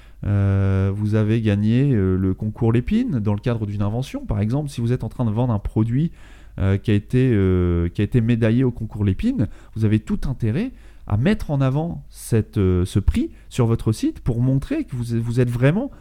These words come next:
euh, vous avez une autorité, vous faites autorité dans votre domaine,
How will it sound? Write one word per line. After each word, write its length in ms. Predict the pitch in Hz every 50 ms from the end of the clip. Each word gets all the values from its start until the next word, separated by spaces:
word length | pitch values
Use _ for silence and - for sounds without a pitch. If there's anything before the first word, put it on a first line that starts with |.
| - - - - - -
euh, 120 | 104 110
vous 160 | 110 117 117 123
avez 140 | 127 165
une 140 | 190 156 139
autorité, 440 | 147 151 - 208 180 185 175 - 254
vous 80 | 190 165
faites 260 | - - 151 - - -
autorité 460 | 147 160 - - 180 160 147 - 104
dans 100 | - 123
votre 180 | 123 117 113 113
domaine, 540 | 110 117 113 117 180 254 302 254 160 92